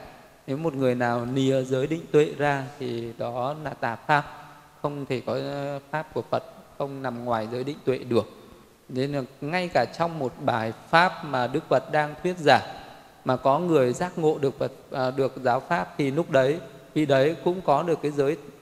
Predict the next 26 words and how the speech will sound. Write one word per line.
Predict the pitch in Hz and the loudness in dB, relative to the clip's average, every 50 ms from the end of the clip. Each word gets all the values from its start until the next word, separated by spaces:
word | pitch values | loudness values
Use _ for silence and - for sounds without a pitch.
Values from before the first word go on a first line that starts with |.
| - - | -10 -6
thanh | - 175 165 165 - | -6 -6 -6 2 4
tịnh | 170 175 - - - - - - - | 4 4 4 0 -8 -18 -20 -2 2
khởi | - 139 113 113 | 2 2 2 2
lên | 135 151 160 160 160 165 180 170 | 2 2 2 2 0 -4 -4 -2
do | 160 156 | -2 -2
cái | 156 175 170 170 170 175 | -2 -4 -6 -6 -6 -2
tâm | - 170 160 156 151 - | 0 0 -2 -2 -4 -6
tịnh | 156 151 - - | -6 -6 -4 -4
tín | 143 135 139 160 | -4 -2 -2 0
đó. | 165 156 165 - - - - - - - - - - _ | 0 0 0 0 -6 -14 -18 -20 -20 -20 -20 -20 -8 _
Vị | 147 143 | -2 2
đấy | 139 139 143 156 | 4 4 4 4
sẽ | 147 - 156 151 151 160 160 | 2 0 0 0 0 -2 0
có | - - 135 135 139 143 147 | 2 2 4 4 4 2 2
cái | 165 160 160 160 156 | 2 2 2 0 0
giới | 135 143 143 151 165 | 0 0 -2 0 -2
hạnh, | 175 170 156 170 156 139 - - - - | -2 -4 -6 -8 -14 -16 -16 -18 -10 -6
có | - 147 151 156 - - | -4 -2 -2 -4 -4 -4
thanh | 160 156 147 | -4 -4 0
tịnh | - 156 160 - 170 147 | 0 0 0 0 -4 -8
ngay | 147 147 147 | -8 -8 -6
trong | 156 151 147 | -8 -8 -6
lúc | 151 160 - | -8 -8 0
đó. | 156 131 127 131 151 - - - - - - - - - | 4 6 6 6 4 2 -4 -12 -16 -18 -20 -18 -8 -6
Vị | 135 156 | -2 2
đấy | 156 143 160 | 2 2 2